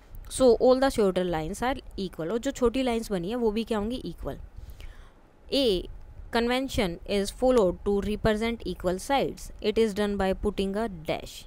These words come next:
ये line on the line refer to the rough figure। जैसे कि ये लाइन यहाँ पर equal to के लिए आपको ये लाइन दिख रही है ना, ये। So इसका मतलब ये दोनों लाइन का साइज देखो या फिर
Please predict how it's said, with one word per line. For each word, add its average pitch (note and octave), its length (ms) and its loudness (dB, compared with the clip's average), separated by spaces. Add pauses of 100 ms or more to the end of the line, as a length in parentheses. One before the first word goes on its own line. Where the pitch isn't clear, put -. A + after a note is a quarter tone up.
(100)
ये G#3+ 100 4
line G#3 360 2 (220)
on F#3+ 240 0
the G#3 100 2 (100)
line F3 240 -2
refer E3 320 -2
to D#3+ 60 -2
the G3 220 -2
rough D#3 280 -4
figure। C#4+ 280 2 (480)
जैसे F3 220 -2
कि F#3+ 100 -6
ये F#3+ 140 0
लाइन F#3 220 0
यहाँ F#3 200 -4
पर B3 260 -4 (1400)
equal A3 380 2
to G#3+ 120 0
के G3+ 100 0
लिए G#3+ 120 0
आपको G3+ 240 -2
ये G3+ 140 0
लाइन G#3 220 -2
दिख B3 120 -4
रही B3 100 -2
है C4 60 -6
ना, F4 80 -6
ये। F#3 260 -6 (1300)
So G3+ 240 2
इसका C4 300 4
मतलब B3+ 340 0
ये G#3+ 260 2
दोनों F#3+ 300 2 (360)
लाइन G#3 280 4
का C4 200 6
साइज A#3+ 300 2
देखो A#3+ 260 4
या A#3 140 4
फिर C#4+ 220 4